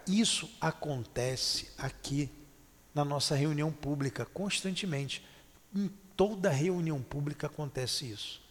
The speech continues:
O Marquinho tá aqui, o Marquinho trouxe as companhias espirituais dele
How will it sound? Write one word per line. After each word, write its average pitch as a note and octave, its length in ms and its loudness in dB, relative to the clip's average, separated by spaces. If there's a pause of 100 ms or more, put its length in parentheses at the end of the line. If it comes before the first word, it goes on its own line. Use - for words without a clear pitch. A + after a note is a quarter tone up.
(440)
O D#3 100 4
Marquinho F3 680 4
tá B2+ 200 4
aqui, F3+ 420 -2 (840)
o D3 100 2
Marquinho D#3+ 480 4
trouxe D3+ 360 -2
as B2+ 100 -2
companhias B2+ 640 -2
espirituais A#2 720 -4
dele C#3 400 0